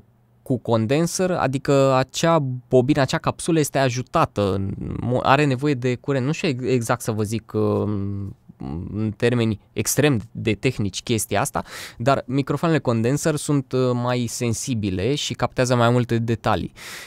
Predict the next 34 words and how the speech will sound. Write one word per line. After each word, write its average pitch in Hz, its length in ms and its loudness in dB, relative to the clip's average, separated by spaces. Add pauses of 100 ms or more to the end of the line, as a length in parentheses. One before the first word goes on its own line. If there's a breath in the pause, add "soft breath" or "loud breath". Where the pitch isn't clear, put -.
(140 loud breath)
Totodată, 147 640 2
microfonul 120 680 0
ăsta 135 360 2
este 135 220 0
un 120 500 0
microfon 120 720 2 (420 soft breath)
care 120 500 2 (380)
captează 135 720 0 (100)
excepțional 135 840 0
de 110 120 0
multe 110 340 2
detalii 104 400 0
din 101 160 -2
punctul 113 300 -2
meu 110 140 2
de 107 100 -2
vedere 107 460 4
și, 117 920 0
uh, - 260 -12
eram 151 360 -2
foarte 185 460 -2
panicat, 110 680 0 (480 loud breath)
uh, - 220 0 (100)
pentru 160 260 0
că 160 340 4
microfonul 143 520 0
ăsta 156 220 2
nu 151 140 2
este 160 240 0
indicat 127 440 0
să-l 117 180 -2
folosești 110 640 -2
într-o 110 200 -4
cameră 110 580 2